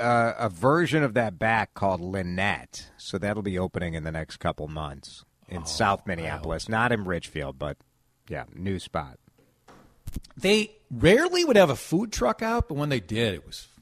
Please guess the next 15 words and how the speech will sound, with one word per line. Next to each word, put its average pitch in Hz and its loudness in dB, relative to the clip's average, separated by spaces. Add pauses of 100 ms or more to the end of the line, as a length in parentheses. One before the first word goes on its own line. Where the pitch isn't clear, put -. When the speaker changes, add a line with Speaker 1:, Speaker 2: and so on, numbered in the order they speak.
(100)
Speaker 2:
phenomenal. 80 -14 (880)
Uh, 127 2
Filio 240 4 (140)
and 147 2
Nankin. 147 0 (1300)
Nankin, 254 2 (520)
I'm 147 4
all 170 10
in. 151 4 (300)
I 120 0
miss 123 2
it. 135 -2
Legendary 127 2
Chinese 123 -2
place. 123 -4